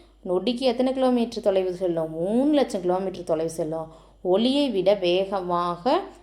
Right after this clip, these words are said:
எந்த ஒரு பொருளும் பயணிப்பதில்லை. இதையும் ரொம்ப இம்பார்ட்டன்ட். ஒளியை விட வேகமாக எந்த ஒரு பொருளும் எனது பயணிப்பதில்லை. வேகமாக பயணிக்கும் பொருள்னா ஒளி.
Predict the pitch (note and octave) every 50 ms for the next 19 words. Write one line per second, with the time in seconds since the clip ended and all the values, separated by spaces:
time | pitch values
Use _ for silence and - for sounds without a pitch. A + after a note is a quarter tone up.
0 | - - G3+ F#3 F#3 G#3+ A#3 B3+ C#4 C#4+ A#3 G3 F#3 F3 F3 - F3+ F3 E3 G3+
1 | C4+ B3 - D#3+ D#3 D#3+ E3+ E3 E3 E3 E3 - - E3 E3+ F3 F3 D#3+ D3+ D3+
2 | D3+ E3 E3+ E3+ D#3+ D#3 D#3 D#3 D#3+ D#3 D#3+ F#3+ A3 G3+ D#3+ D#3 F3 F3 E3 E3+
3 | D#3 D#3 D#3+ E3 D#3 D3+ D#3 - D#3 D#3 D3+ D3+ - - - - - _ - _
4 | _ _ - - - _ _ _ _ - - E3+ E3+ F3 G3 G#3 G#3 G3+ F#3+ F#3+
5 | F3+ F#3 G#3 B3+ D4+ F4 E4+ G3+ F3+ F#3 F#3 F#3+ G#3+ G3+ G3 F#3 F3+ F3 - D4+
6 | C#4 A#3 F#3+ F#3+ G3 G3+ G3+ G3 F#3+ F#3 F#3+ G#3 G3 G#3 A#3 B3 A#3 A3 G3+ G3+
7 | E3+ F3 E3+ E3 E3+ F3 F3 F3+ F3 F3+ - F3+ F3 F3 E3+ D#3+ D3+ D3+ D#3 D#3+
8 | E3 D#3 D#3+ D#3 D#3 - - _ _ _ _ _ _ _ _ _ _ _ - _
9 | _ _ - - F3 F3 F#3 F#3+ G3+ G3+ G3 F#3+ F#3+ G#3+ G#3 G3 F#3 F3+ F#3 F3+
10 | F#3 F3+ F3 F3+ F#3 F3 F3 F#3 F3 F3 F3+ F#3+ G#3 A#3+ A#3 F3+ E3+ E3 F3 F3+
11 | F3+ F3 -